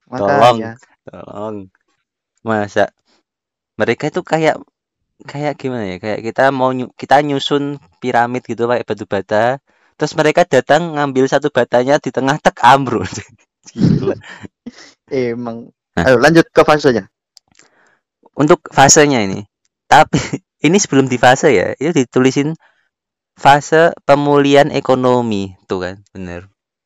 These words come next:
Speaker 1: Ini memang konsennya <laughs> ke pemulihan ekonomi, bukan pemulihan kesehatan. <laughs>
Speaker 2: Eh, tapi ya emang ekonomi sama kesehatan itu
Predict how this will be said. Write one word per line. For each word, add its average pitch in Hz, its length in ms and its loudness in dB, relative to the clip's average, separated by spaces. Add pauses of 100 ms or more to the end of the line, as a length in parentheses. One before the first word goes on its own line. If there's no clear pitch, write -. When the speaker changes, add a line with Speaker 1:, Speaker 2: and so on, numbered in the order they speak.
(260)
Speaker 1:
Ini 143 240 4
memang 156 320 4
konsennya 143 800 2 (200)
<laughs> - 280 -20
ke 135 80 -2
pemulihan 131 480 0
ekonomi, 123 560 0 (320)
bukan 117 320 -4
pemulihan 117 420 -8
kesehatan. 110 1000 -6 (240)
<laughs> - 560 4 (1600)
Speaker 2:
Eh, 127 120 -2
tapi 147 380 0
ya 123 220 2
emang 120 360 -6
ekonomi 117 440 -4
sama 117 240 -4
kesehatan 113 520 -2
itu 135 320 -4